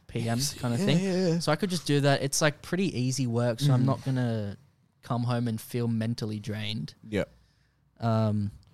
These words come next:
Speaker 1: and it's, like, Monday to Friday. It's, like, full-time hours, but it's a casual job. So whenever I need to take time off
Speaker 2: That's
Speaker 1: from
Speaker 2: ex-
Speaker 1: my film,
Speaker 2: hey, bro,
Speaker 1: that's
Speaker 2: that's,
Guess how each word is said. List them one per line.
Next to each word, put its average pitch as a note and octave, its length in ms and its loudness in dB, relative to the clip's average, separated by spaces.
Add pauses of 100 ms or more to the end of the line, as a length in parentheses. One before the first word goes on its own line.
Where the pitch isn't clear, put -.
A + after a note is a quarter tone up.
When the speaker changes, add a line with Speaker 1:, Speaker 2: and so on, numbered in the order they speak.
(360)
Speaker 1:
and B2+ 80 2
it's, A#2 120 2
like, A#2+ 100 2
Monday B2 320 4
to A#2+ 80 4
Friday. A2 520 0
It's, - 440 -4
like, C3 180 -2
full-time E3+ 480 0
hours, B2+ 340 2
but B2+ 120 -2
it's - 140 -6
a C3 40 -6
casual C#3 420 0
job. B2 400 -4
So C3 180 -6
whenever C#3 320 -2
I D3 80 4
need B2 280 0
to B2+ 80 -6
take - 300 -6
time A2+ 260 -6
off A#2 140 -6
Speaker 2:
That's A#2+ 220 0
Speaker 1:
from C3+ 100 2
Speaker 2:
ex- A#2+ 60 2
Speaker 1:
my C3 100 0
film, - 280 4
Speaker 2:
hey, C#3+ 40 8
bro, D3 160 8
Speaker 1:
that's C3+ 120 8
Speaker 2:
that's, D#3 140 8